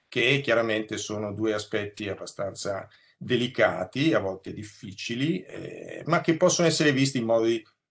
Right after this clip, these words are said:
molto diversi da come li abbiamo, li abbiamo pensati in precedenza. Quindi vedere cose nuove nelle vecchie dinamiche, vedere nuove opportunità nei vecchi comportamenti, in vecchi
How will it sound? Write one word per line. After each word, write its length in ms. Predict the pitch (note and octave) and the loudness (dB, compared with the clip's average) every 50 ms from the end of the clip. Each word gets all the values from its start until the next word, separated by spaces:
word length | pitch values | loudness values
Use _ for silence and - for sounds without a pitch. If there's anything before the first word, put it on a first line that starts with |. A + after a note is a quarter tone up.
| _ _ _ _ _ - | _ _ _ _ _ -6
molto 320 | G#2+ G#2+ G#2+ G#2+ G#2 A2+ | -2 -2 -2 -2 -2 -4
diversi 540 | A2+ D3 C#3+ D3+ C#3 B2 A2 G#2+ - - A2+ | -2 0 2 4 4 4 4 2 0 -2 -2
da 160 | G#2 G#2 G#2 | -2 -2 -2
come 260 | - A2 G#2 G#2+ G#2 | -2 -2 -2 -2 -2
li 120 | G2+ G2+ G#2 | -4 -2 -4
abbiamo, 680 | G2+ G2 G2+ G#2+ G#2 G2+ G2+ G#2 G2+ G2+ G2 G2+ - - | -4 -2 -2 -2 0 0 -2 -2 -4 -4 -6 -6 -6 -6
li 60 | A2 | -6
abbiamo 360 | A2+ A2+ A2 G#2+ G#2 G#2 G2+ | -4 -2 -2 -2 -2 -2 -6
pensati 580 | G2+ A2 G2+ G2+ G2 - G2+ F2+ F2+ - - G#2+ | -8 -8 -8 -8 -4 -4 -4 -4 -4 -6 -10 -12
in 100 | G#2 G2+ | -14 -12
precedenza. 760 | G#2 F#2+ F2+ - F#2+ F2 E2 D#2+ - - C#2+ - - - - | -12 -12 -10 -10 -10 -10 -12 -14 -16 -14 -12 -10 -10 -10 -8
Quindi 440 | - A#2 G#2+ G2+ G2 G2+ G2 G2 - - - _ _ _ - | -6 -6 -6 -6 -6 -8 -10 -12 -14 -18 -20 _ _ _ -6
vedere 400 | - B2 B2+ C3+ C#3+ C#3 C3+ C3+ | -4 -2 2 4 4 4 4 4
cose 320 | C#3 C3+ B2+ A2+ A#2+ A#2+ | 4 2 2 2 2 0
nuove 560 | A#2+ B2 B2 A#2+ A#2 A#2+ A2+ A2 A#2 A#2 A2+ | 2 4 6 6 6 6 4 4 0 0 0
nelle 320 | A2+ A2+ A2+ A#2 A2+ A#2 A2+ | 0 0 2 2 2 2 2
vecchie 520 | A#2+ B2 B2 A#2+ - - - A#2+ A#2+ A2+ | 4 4 4 4 2 -2 -2 0 0 0
dinamiche, 760 | G#2+ A#2 A2+ A#2+ A2+ G#2 G2 G2 G2+ G#2+ G#2+ G#2 - A2+ G#2+ | 0 0 0 0 0 0 0 -2 -2 -4 -6 -4 -2 0 0
vedere 400 | G#2 A2 A2 G#2+ A2+ A2+ A2+ A2+ | 0 0 0 2 2 2 2 2
nuove 280 | A2 A2+ A#2 A#2 A2 A2+ | 0 0 2 2 2 2
opportunità 960 | A2+ - A#2 A2 G#2+ - A#2+ A2+ A2 A2 A2+ - A#2 A2+ A2 A2 A2 A2+ A2 | 0 -2 -4 -6 -6 -6 -4 -4 -4 -4 0 2 4 4 4 4 4 2 2
nei 160 | A2 A2 A2 G#2+ | 0 -2 -2 -2
vecchi 320 | A2+ A#2 A2+ - - A2 | 0 0 -2 -2 -6 -6
comportamenti, 920 | - A#2 A2 A2 - A2+ - - B2 A#2 A#2 A2+ G#2+ G2+ G2+ G2+ G#2 - A2+ | -4 -4 -4 -4 -6 -8 -4 -2 -2 0 0 0 -2 -2 -4 -8 -8 -6 -6
in 80 | A2 | -2
vecchi 380 | G#2+ A#2 A2+ - - A#2 A#2 | -2 -2 -2 -2 -2 -6 -6